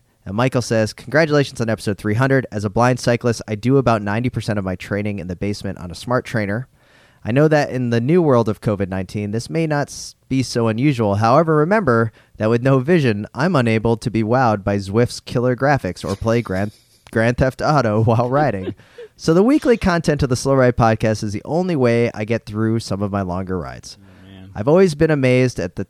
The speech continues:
Speaker 1: by the total professionalism of the podcast, from the in-depth re-, reporting from Aussie correspondent Billy Matthews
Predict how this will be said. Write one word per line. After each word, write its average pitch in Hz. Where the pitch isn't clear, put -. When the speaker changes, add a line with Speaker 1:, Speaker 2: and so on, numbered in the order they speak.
Speaker 1:
by 107
the 104
total 151
professionalism 123
of 101
the 92
podcast, 110
from 95
the 90
in-depth 131
re-, 110
reporting 120
from 110
Aussie 110
correspondent 104
Billy 98
Matthews 120